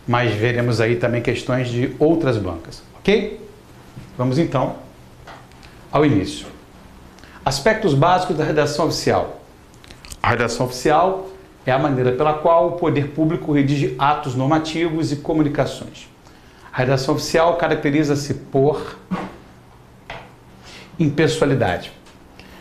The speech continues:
Significa dizer que o autor de um documento, é, de redação oficial, ele não fala em nome próprio, a não ser que seja um requerimento, certo? Ele fala em nome do serviço público.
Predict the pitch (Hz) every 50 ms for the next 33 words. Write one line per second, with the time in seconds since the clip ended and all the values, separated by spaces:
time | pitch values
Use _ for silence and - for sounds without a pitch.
0 | - - - - - - 147 160 170 170 170 226 208 190 135 123 113 131 170 156
1 | - - - - - - - - - - - 151 143 139 143 147 139 143 143 143
2 | - - 151 143 156 156 147 151 - 220 220 196 - 175 147 139 147 147 - 135
3 | 120 123 131 131 123 123 - 113 - - - - - 113 113 113 113 113 113 110
4 | 110 107 107 104 101 - - - - - 113 120 120 110 117 120 - - 131 113
5 | - - - 123 117 135 139 120 - - - - - - - - - - - -
6 | - 139 127 139 143 151 156 156 151 - - 143 135 139 143 147 147 147 139 139
7 | 147 147 147 - - 117 104 92 90 - - 101 104 - - - - - - -
8 | - - - - 117 123 120 117 - 160 143 143 - - 135 135 117 104 120 117
9 | 120 - 123 107 104 113 131 156 160 151 - - - - - 135 147 151 - -
10 | - - - - - - - - - - - 117 117 - - 143 143 147 139 143
11 | 143 135 127 117 - - 135 139 131 - 135 - - 175 165 - 113 - - -